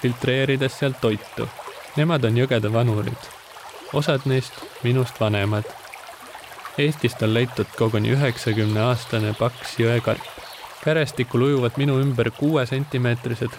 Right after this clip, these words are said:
hõbeda-musta triibulised lepamaimud. Rahulikes kohtades ootavad pisikesed täpilised forellid ja jõe kiires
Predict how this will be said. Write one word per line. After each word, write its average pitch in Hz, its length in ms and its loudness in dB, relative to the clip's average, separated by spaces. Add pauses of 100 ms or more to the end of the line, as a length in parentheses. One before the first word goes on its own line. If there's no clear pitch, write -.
hõbeda-musta 139 920 0
triibulised 123 640 2
lepamaimud. 110 880 2 (640)
Rahulikes 123 560 2
kohtades 120 560 0 (320)
ootavad 123 520 0
pisikesed 139 640 0
täpilised 127 600 0
forellid 110 500 2 (460)
ja 117 100 2
jõe 135 220 4 (100)
kiires 127 400 2